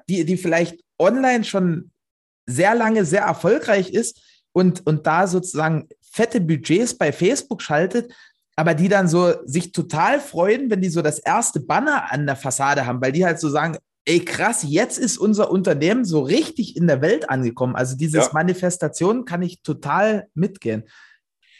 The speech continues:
Speaker 2: Ja, aber es ist auch total wichtig. Und mittlerweile stellen wir auch fest, dass wieder mehr Visitenkarten gedruckt werden, weil das ist ja auch ein schöner Gruß, dass ich meine Daten übergebe, praktisch in gedruckter Form. Und da drücke ich auch etwas durchaus,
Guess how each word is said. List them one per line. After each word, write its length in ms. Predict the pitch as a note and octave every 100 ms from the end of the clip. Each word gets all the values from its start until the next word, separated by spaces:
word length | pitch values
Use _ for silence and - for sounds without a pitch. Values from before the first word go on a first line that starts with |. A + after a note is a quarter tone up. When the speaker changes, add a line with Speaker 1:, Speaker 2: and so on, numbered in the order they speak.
| _ -
Speaker 2:
Ja, 80 | B2
aber 100 | C#3
es 100 | B2
ist 140 | C#3+
auch 140 | D3
total 340 | C3+ B2+ A#2 A#2
wichtig. 380 | D3+ - D#2 D#2
Und 240 | F2+ E2+
mittlerweile 500 | A2 A#2+ G#2 G#2+ A2
stellen 240 | - G#2+
wir 60 | A2
auch 160 | F2+ -
fest, 200 | G#2+ -
dass 160 | F2
wieder 180 | F#2+ F#2+
mehr 200 | F#2 F2+
Visitenkarten 560 | F2+ C#3+ B2+ G2+ E2+ D#2
gedruckt 320 | D2+ D#2 -
werden, 240 | F2+ G#2
weil 200 | E2+ F2+
das 120 | A2 F#2
ist 160 | -
ja 220 | A#2 G2+ - _ _
auch 180 | G#2
ein 160 | G2+ G#2
schöner 320 | - G2+ G2+
Gruß, 500 | G#2 C3+ F3+ - - _
dass 140 | - F#2
ich 60 |
meine 220 | F#2 F#2 F2
Daten 400 | F2 F#2 G2 G2
übergebe, 520 | E2+ E2 E2 D#2+ D#2
praktisch 360 | E2 D#2+ -
in 80 | E2
gedruckter 420 | E2+ E2 G2+ -
Form. 300 | - - A#1+ - _ _ _
Und 160 | F2+ F#2
da 80 |
drücke 640 | F#2 - F#2 G#2+ F#2+ A2+ B2
ich 100 | A#2+
auch 140 | G2+
etwas 240 | A2 G2+ F#2
durchaus, 640 | G2 - C3 C#3+ - -